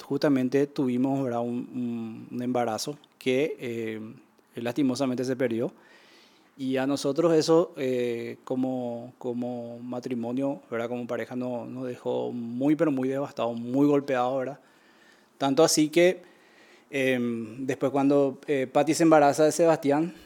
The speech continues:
nosotros tuvimos muchísimo miedo, ¿verdad? Porque, em, eh, primero que, eh, no se cumplió el, de repente el tiempo que debería haberse esperado, ¿verdad? Según las indicaciones médicas. Pero nosotros queríamos ser, queríamos ser papá, queríamos ser padre.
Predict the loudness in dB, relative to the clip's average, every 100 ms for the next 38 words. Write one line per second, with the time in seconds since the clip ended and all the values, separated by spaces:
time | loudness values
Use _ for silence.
0 | -10 -4 -2 0 2 2 0 -2 0 0
1 | 0 0 6 6 6 2 0 -2 -6 _
2 | -4 -2 0 -2 -4 -4 -4 0 2 2
3 | 0 -8 -4 -2 -2 -6 -12 -16 -20 _
4 | _ _ _ -10 -10 -4 -2 2 2 4
5 | 6 6 6 2 -2 -8 -10 -6 -6 -4
6 | -4 -4 -4 -2 -2 2 4 4 4 2
7 | 0 0 0 0 0 -2 0 0 2 2
8 | 0 -2 -2 0 0 0 0 -2 -4 -2
9 | 0 2 4 4 4 4 2 0 0 0
10 | 0 0 0 0 2 2 0 -2 -4 -6
11 | _ _ -20 -20 _ _ _ _ -2 0
12 | 2 2 2 2 2 4 4 2 2 4
13 | 4 0 -6 -20 -14 -6 -4 -4 -6 -6
14 | -6 -6 -12 -12 -10 -6 -4 -4 -8 -10